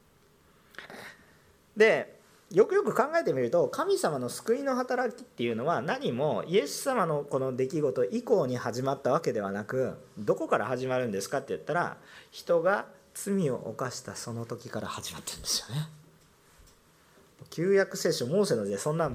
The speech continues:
そんな、そういうレベルではありません。そのモーセが説明したこの世の始まり、そしてアダムとエバが罪を犯したこの本当に罪ある世界が始まってから、ず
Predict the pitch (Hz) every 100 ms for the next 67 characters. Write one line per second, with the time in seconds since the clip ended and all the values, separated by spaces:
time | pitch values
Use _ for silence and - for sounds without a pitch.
0 | 107 - 110 170 151 - 160 165 160 143
1 | 131 120 92 90 85 98 90 - - _
2 | _ _ _ _ _ 120 113 131 120 104
3 | 104 107 - 113 110 104 - 175 175 -
4 | _ - - _ _ _ _ _ _ _
5 | - _ - - _ _ - - 101 -
6 | - - 131 127 87 - - - 107 104
7 | 104 98 90 - _ _ _ _ _ -
8 | 110 - 120 120 139 117 107 107 107 101
9 | 98 160 135 101 151 139 185 - - 101
10 | 127 117 - 190 226 226 220 196 - -
11 | - _ _ _ _ - _ _ - 254
12 | 233 185 143 131 165 143 113 113 143 196
13 | 190 190 170 120 117 123